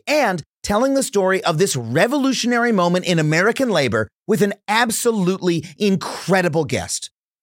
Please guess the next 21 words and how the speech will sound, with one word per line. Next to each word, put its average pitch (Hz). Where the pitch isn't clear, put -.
She 269
started 247
her 233
career 190
as 170
a 185
flight 156
attendant, 107
but 202
she's 202
now 202
the 330
president 120
of 165
their 208
largest 180
union 131
and 202
is 220
without 233
question 160